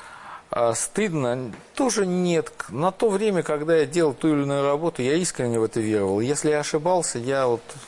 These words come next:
как... Но это, конечно, не... я не апостол Павел. Но я уверен, что Господь и ко мне милосерден.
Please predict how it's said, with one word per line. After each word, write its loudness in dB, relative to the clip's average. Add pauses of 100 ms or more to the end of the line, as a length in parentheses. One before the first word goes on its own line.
(220)
как... -8 (120)
Но -2
это, 2
конечно, -4
не... -2 (200)
я -2
не -2
апостол -2
Павел. -2 (680)
Но -4
я 2
уверен, 2
что -4
Господь -2
и 0
ко -2
мне -2
милосерден. -2